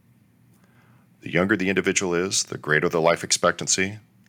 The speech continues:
Therefore, this has a positive impact on the lump sum buyout. The older an individual is at retirement,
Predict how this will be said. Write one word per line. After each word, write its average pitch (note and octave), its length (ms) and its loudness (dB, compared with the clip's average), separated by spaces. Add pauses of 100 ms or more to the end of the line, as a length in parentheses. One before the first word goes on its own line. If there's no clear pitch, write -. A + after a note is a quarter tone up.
Therefore, E2 500 0
this D#2+ 180 0
has D2+ 220 -4
a F2 60 -2
positive A2+ 600 -2
impact - 440 -8 (100)
on C#2 120 -8
the B1+ 80 -6
lump - 200 -10
sum - 140 -4
buyout. - 320 -12 (2250)
The - 160 -8
older A2 360 4
an G2 100 -2
individual F#2+ 500 -2
is F#2+ 240 2
at F2 140 -8
retirement, F2+ 500 -2